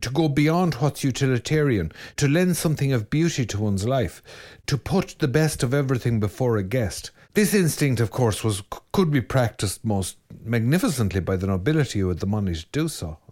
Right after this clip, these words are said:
and the leisure to develop culture. And so we have, uh, in Roman times, Cicero talked about it in, in his book on, on the orator and in his book on duties. Uh, he talked about all of this. Talked to, he talked about really the,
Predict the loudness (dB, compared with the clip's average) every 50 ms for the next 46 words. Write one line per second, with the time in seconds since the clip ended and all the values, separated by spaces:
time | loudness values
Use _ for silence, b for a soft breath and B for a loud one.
0 | -16 -12 -8 -8 -8 -8 -6 -4 -2 0 0 0 0 -2 -4 -6 -6 -8 -8 -6
1 | -6 -4 -4 -6 -6 -8 -8 -6 -4 -4 -4 -4 -6 -10 -16 -20 -20 _ _ B
2 | B B B B B B B B B 0 2 2 2 2 2 4 4 4 4 4
3 | 4 4 4 4 4 4 2 2 0 0 2 2 4 4 4 4 2 2 2 2
4 | 2 2 0 0 0 -2 -2 0 0 0 0 0 0 0 0 0 -2 -2 -2 -2
5 | -4 -4 -2 0 0 0 0 -2 -4 -4 -2 -2 -2 -2 -2 -4 -4 -4 -2 -2
6 | 0 0 -2 -2 -2 -2 -4 -4 -2 -4 -4 -2 -2 -2 -4 -6 B B B B
7 | B B -4 -2 0 2 2 2 2 2 2 0 0 0 -2 -2 -2 -2 -6 -14
8 | _ b b b b b b b b b b b b b b -2 -2 0 2 2
9 | 2 2 0 0 -2 0 -2 -2 -2 0 -2 -2 0 0 0 0 2 0 0 2
10 | 0 -2 -2 -2 -6 -10 b b b b b b b _ -8 -6 -4 -2 -2 -2
11 | -2 -2 -2 0 -2 -2 0 -2 -4 -2 -2 0 0 0 0 0 -2 -2 -4 -4
12 | -6 -8 -8 -10 -16 -20 _ _ _ _ _ _ _ _ -8 -8 -8 -6 -4 -6
13 | -4 -2 0 0 -2 -2 -4 -4 -6 -4 -2 -2 0 0 0 0 -2 -4 -8